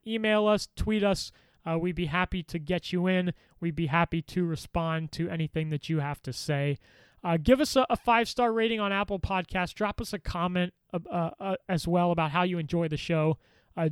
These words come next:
do us that favor. That really helps in, you know, the algorithms and the rankings and all those different things for Apple Podcasts. But, um, Evan, I think that checks all my housekeeping boxes. I appreciate, uh,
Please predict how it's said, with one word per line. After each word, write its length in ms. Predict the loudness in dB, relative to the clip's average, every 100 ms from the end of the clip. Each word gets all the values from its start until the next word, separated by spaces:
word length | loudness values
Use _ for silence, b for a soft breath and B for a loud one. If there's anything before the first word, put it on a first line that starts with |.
| 4
do 160 | 6
us 140 | 8 6
that 240 | 0 -2
favor. 300 | 0 0 0
That 160 | -2 -2
really 220 | -2 0
helps 360 | 0 -2 -4 -6
in, 300 | -6 -6 -12 b b
you 80 | -6
know, 100 | -4
the 120 | -2
algorithms 720 | -2 -2 0 -2 -2 -2 -4 -4
and 100 | -4
the 40 |
rankings 580 | -2 -4 -4 -6 -6 -6
and 100 | -4
all 140 | -2
those 200 | -2 -4
different 320 | -4 -6 -6
things 220 | -6 -8 -8
for 160 | -10
Apple 280 | -6 -6 -6
Podcasts. 720 | -6 -4 -4 -4 -8 -8 -12 -16 b b b b -2
But, 300 | 2 4 4
um, 380 | 2 2 -2 -2
Evan, 260 | 4 6 6
I 80 | 4
think 240 | 2 2
that 180 | 2 2
checks 400 | 2 0 0 0
all 160 | 0 2
my 160 | 0
housekeeping 640 | 0 0 0 -2 -2 0 0
boxes. 520 | 0 0 0 -2 0
I 100 | 0
appreciate, 840 | 2 2 0 2 4 4 2 -2
uh, 300 | 0 2 2